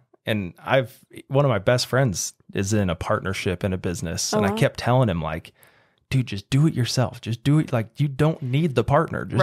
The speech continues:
Speaker 1: do
Speaker 2: Right.
Speaker 1: it yourself."
Speaker 2: Right.
Speaker 1: And people like to share that responsibility with someone else. I think they
Speaker 2: Mm-hmm.
Speaker 1: think it's easier.
Speaker 2: Right.
Speaker 1: Um, <laughs> it
Speaker 2: They're
Speaker 1: didn't take,
Speaker 2: so wrong.
Speaker 1: it didn't take
Speaker 2: <laughs>
Speaker 1: very long. I, someone told me the only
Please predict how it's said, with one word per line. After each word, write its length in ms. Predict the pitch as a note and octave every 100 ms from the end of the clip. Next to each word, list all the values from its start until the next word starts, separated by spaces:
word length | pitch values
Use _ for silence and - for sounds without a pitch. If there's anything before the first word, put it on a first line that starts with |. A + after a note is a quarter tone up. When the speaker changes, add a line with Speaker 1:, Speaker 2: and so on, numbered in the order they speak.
| F#3
Speaker 1:
do 100 | F3
Speaker 2:
Right. 80 | E3
Speaker 1:
it 40 | -
yourself." 460 | A#2+ - D3 - -
Speaker 2:
Right. 340 | F#3+ F#3+ - -
Speaker 1:
And 160 | A#2+ A#2+
people 300 | D3 D3 B2
like 260 | A#2+ A#2+
to 240 | - A#2 G2+
share 400 | - - A#2+ A#2+
that 240 | A#2 G#2 -
responsibility 720 | G#2 A#2 A2+ - G#2+ C3 A2
with 140 | F2+
someone 340 | - B2 G#2+ G2
else. 240 | G#2 F2
I 80 | G2+
think 180 | - A#2
they 140 | G#2
Speaker 2:
Mm-hmm. 100 | G2+
Speaker 1:
think 220 | G#2 B2+
it's 160 | G2 -
easier. 460 | A#2 G#2+ C#2+ D#3 C#3 -
Speaker 2:
Right. 360 | G3+ G3 F#3 -
Speaker 1:
Um, 400 | G2 E2 E2+ A#2 A2 _ _ _ _ _ _ -
<laughs> 0 |
it 220 | A3 G#3 - -
Speaker 2:
They're 320 | D#3 D3+ C3+
Speaker 1:
didn't 200 | B2 D#3+
take, 120 | C#3+ D3+
Speaker 2:
so 140 | G#3+
wrong. 300 | G#3+ F#3 -
Speaker 1:
it 100 | C#3+
didn't 220 | D#3 E3+
take 220 | C#3 D#3
Speaker 2:
<laughs> 100 | C3+ D3
Speaker 1:
very 140 | C3+
long. 380 | A#2+ B2+ A2 G#2+
I, 180 | G#2 A2+ - -
someone 360 | - D3 C3
told 200 | B2 B2+
me 120 | B2
the 100 | A2+ A#2
only 440 | B2+ A#2+ A2 G2+